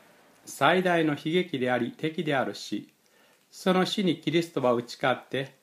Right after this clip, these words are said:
死んだ者の中からよみがえってくださいました。そしてキリストを信じる者すべて、十字架による罪の許しが与えられ、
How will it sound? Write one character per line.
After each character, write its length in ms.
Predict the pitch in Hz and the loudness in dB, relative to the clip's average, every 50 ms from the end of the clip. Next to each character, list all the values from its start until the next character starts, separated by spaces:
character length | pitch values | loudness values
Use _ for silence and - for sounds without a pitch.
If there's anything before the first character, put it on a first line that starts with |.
| _ _ | _ _
死 240 | - - - 185 180 | -14 -8 -4 0 2
ん 120 | 190 185 | 2 4
だ 140 | 170 160 151 | 4 4 4
者 240 | 143 139 139 135 131 | 4 2 0 0 0
の 100 | 123 123 | 0 0
中 360 | 123 131 131 127 - 120 - | 0 -2 -2 -2 -4 -4 -4
か 100 | - 123 | -2 0
ら 240 | 139 151 156 151 - - - - - - _ _ _ _ | 0 0 -2 -4 -10 -20 -20 -20 -20 -20 _ _ _ _
よ 160 | - 127 139 | 0 2 2
み 140 | 151 175 185 | 4 4 4
が 160 | 180 185 180 | 4 4 4
え 80 | 170 165 | 4 2
っ 120 | 165 - | 2 -2
て 160 | - - 196 190 | -2 -2 -2 -2
く 120 | - 120 | 0 0
だ 100 | 117 110 | 0 0
さ 160 | - - 123 | 2 0 0
い 120 | 113 113 107 | 0 0 -2
ま 120 | 107 101 | -4 -6
し 140 | - - - | -8 -12 -14
た。 180 | - 90 - - _ _ _ _ _ _ _ _ _ _ _ _ _ - - _ _ _ _ - | -14 -14 -14 -16 _ _ _ _ _ _ _ _ _ _ _ _ _ -20 -20 _ _ _ _ -4
そ 160 | - 143 139 | -2 -2 -2
し 80 | - - | 0 0
て 160 | 135 131 127 | 0 0 0
キ 100 | - 143 | 0 0
リ 140 | 143 147 143 | 0 0 -2
ス 80 | - | -2
ト 100 | - 143 | -2 0
を 80 | 139 135 | 0 0
信 300 | - - 160 160 165 156 | -2 -2 -2 0 0 0
じ 100 | 151 147 | 0 0
る 100 | 147 143 | 0 0
者 240 | 143 139 139 139 139 | 0 0 0 -2 -2
す 160 | - - 196 | -4 -4 -2
べ 140 | 185 175 170 | -2 -2 -2
て、 240 | - - 107 - - _ _ _ _ _ _ _ _ _ _ _ _ _ | -2 -6 -6 -6 -10 _ _ _ _ _ _ _ _ _ _ _ _ _
十 240 | 113 120 143 151 151 | -2 2 2 4 4
字 100 | 147 143 | 2 0
架 180 | 139 - 143 143 | 0 2 2 4
に 120 | 143 147 | 4 4
よ 100 | 147 147 | 2 2
る 140 | 143 143 143 | 0 0 -4
罪 300 | - - - 202 202 185 | -4 -4 -2 0 0 2
の 180 | 156 135 120 110 | 2 2 0 0
許 160 | 123 139 160 | 0 0 -2
し 160 | 160 - - | -2 -2 -2
が 120 | 127 127 117 | 0 0 0
与 280 | 113 - 139 135 131 | 0 0 0 2 2
え 40 | 131 | 2
ら 100 | 127 127 | 0 0
れ、 260 | 123 131 135 - - | 0 0 -4 -6 -12